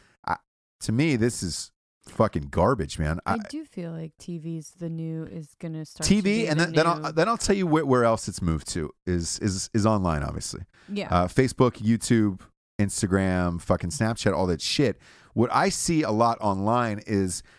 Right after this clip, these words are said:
Speaker 1: a lot of, you know, Viners or, you know, what
Speaker 2: Yeah.
Speaker 1: used to be
Speaker 2: Yeah.
Speaker 1: Vine, um, Snapchats, uh, people and fucking Instagram people getting together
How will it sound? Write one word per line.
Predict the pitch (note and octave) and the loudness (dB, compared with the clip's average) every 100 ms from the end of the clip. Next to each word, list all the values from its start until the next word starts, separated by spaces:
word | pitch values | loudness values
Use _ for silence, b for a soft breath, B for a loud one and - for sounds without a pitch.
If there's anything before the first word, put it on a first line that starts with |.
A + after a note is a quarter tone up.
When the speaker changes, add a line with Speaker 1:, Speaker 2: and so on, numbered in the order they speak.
| b b _ | b b _
Speaker 1:
a | G#2 | 0
lot | G#2 A#2 C#3 | 2 4 4
of, | E3 D3+ C3+ A2+ - _ _ _ _ - | 4 2 0 -4 -14 _ _ _ _ -2
you | G#2+ | 0
know, | E2+ D#2 G2+ | 0 -4 -2
Viners | G2+ A#2 A#2 A2 G#2+ G2 - - - | 2 2 2 2 2 -2 -6 -10 -2
or, | F2 - | -2 0
you | F2 F2+ | -2 -2
know, | C#2+ - | -2 -8
what | B1+ G1+ F2+ | -12 -4 -2
Speaker 2:
Yeah. | D#2 | 0
Speaker 1:
used | F#2 - | 0 0
to | G2 | 0
be | F2+ | 0
Speaker 2:
Yeah. | |
Speaker 1:
Vine, | E2 E2 D#2 E2 E2+ - | 0 0 2 0 -4 -2
um, | F2+ F2 E2+ E2 D#2 b b b | 0 0 -2 -4 -8 b b b
Snapchats, | - C#3 C3 - C#3 A2+ A2 - - b b _ | -2 0 0 0 2 2 0 -6 -14 b b _
uh, | F2+ F#2 F2+ | 0 0 0
people | - A2+ G#2 G#2+ G2 G2 - _ G2+ | 0 0 4 2 4 0 -4 _ -2
and | F#2+ F#2 | 0 0
fucking | - A2+ G#2 | 2 0 2
Instagram | A2+ C3+ A2+ G2+ F#2 F2+ F#2+ _ _ _ | -4 -2 0 2 2 -2 -6 _ _ _
people | - G2+ G2+ F#2+ | -2 0 2 2
getting | A#2 A#2 G#2 | 2 2 0
together | F#2+ D#2+ C3+ F3 A2+ F#2 | -4 0 2 4 2 0